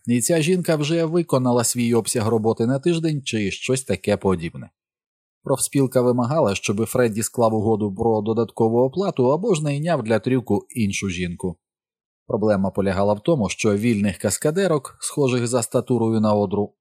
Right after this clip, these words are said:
не було. Фредді сказав голові профспілки, що тоді їм доведеться найняти чоловіка, а що поробиш, героїня ж не котиться сходами в самих трусиках і лівчику. Вони мали руду перуку, а костюмер підбере для хлопця накладні груди і стегна.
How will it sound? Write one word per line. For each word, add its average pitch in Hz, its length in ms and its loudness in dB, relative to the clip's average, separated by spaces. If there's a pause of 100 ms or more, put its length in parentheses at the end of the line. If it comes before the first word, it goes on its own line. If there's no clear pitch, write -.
не 143 160 2
було. 202 340 -2 (720)
Фредді 165 360 -4
сказав 156 400 0
голові 135 480 2
профспілки, 131 640 0
що 135 240 -2
тоді 143 240 -2
їм 139 240 -2
доведеться 131 540 0
найняти 135 440 -2
чоловіка, 135 800 0
а 95 40 0
що 104 320 0
поробиш, 104 680 0 (120)
героїня 95 480 0
ж 92 120 -4
не 95 180 0
котиться 101 500 -2
сходами 95 500 -2
в 90 80 -6
самих 98 380 0
трусиках 101 560 -4
і 123 80 2
лівчику. 87 540 -6 (320)
Вони 190 240 0
мали 113 320 2
руду 107 340 0
перуку, 151 640 0
а 107 200 -4
костюмер 113 580 0
підбере 98 460 0
для 92 160 -4
хлопця 113 360 0
накладні 98 500 0
груди 110 360 2
і 80 60 -6
стегна. 76 520 -8